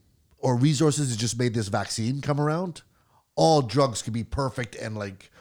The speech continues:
probably not addictive or whatever, you know what I mean? If we thought that's the way we wanna go. But for some reason,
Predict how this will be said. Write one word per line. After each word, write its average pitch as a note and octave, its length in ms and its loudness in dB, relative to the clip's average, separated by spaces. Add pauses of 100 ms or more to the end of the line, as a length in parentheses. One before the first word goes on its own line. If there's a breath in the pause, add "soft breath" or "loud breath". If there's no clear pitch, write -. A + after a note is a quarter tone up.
(100)
probably A#2 220 0
not B2 160 2
addictive D3 520 0
or C3 140 -2
whatever, B2 400 0
you G2 140 -6
know A2 80 -2
what G#2+ 100 -4
I G2+ 60 -8
mean? D3+ 340 -6 (420)
If D3+ 180 2
we D#3 80 4
thought C3+ 340 2
that's B2 180 -2
the B2+ 60 -6
way B2 160 0
we A#2 80 0
wanna G#2+ 240 -4
go. B2+ 300 0 (400 loud breath)
But - 140 -4
for - 120 -4
some E3 340 2
reason, B2 540 0